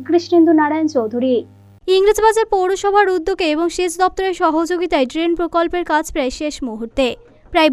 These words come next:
বারো ফুট নিচ দিয়ে জল নিকাশির জন্য বসানো হচ্ছে হিউম পাইপ। জোর গতিতে চলছে সেই কাজ। সোমবার সকালে বৃষ্টির জল ড্রিম দিয়ে মহানন্দা নদীতে পড়ছে কিনা তা খতিয়ে দেখলেন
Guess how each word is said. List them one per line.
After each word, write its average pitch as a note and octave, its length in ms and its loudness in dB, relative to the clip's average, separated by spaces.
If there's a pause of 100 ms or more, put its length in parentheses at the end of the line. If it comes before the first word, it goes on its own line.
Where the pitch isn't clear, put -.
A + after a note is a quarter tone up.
বারো C#4 260 4
ফুট F4 160 -4 (120)
নিচ D#4+ 160 0 (100)
দিয়ে D4 220 0
জল D4 240 0
নিকাশির D#4+ 420 -4
জন্য F4 140 -2 (120)
বসানো E4 380 -4
হচ্ছে E4 220 -4 (120)
হিউম C#4 220 -4 (120)
পাইপ। B3 240 0 (400)
জোর F#4 320 2
গতিতে F#4+ 280 -4 (100)
চলছে F4+ 260 -6
সেই A3+ 300 -4
কাজ। A#3+ 180 2 (360)
সোমবার F4 480 0
সকালে F4 320 -2 (120)
বৃষ্টির D#4+ 440 -4
জল D#4+ 180 2 (380)
ড্রিম F#4 280 0 (100)
দিয়ে F#4 200 0
মহানন্দা E4+ 520 -2
নদীতে D#4+ 340 -6
পড়ছে D#4 320 -8
কিনা D#4+ 220 -2 (320)
তা G4+ 180 -2
খতিয়ে F#4+ 380 0
দেখলেন F4+ 280 -4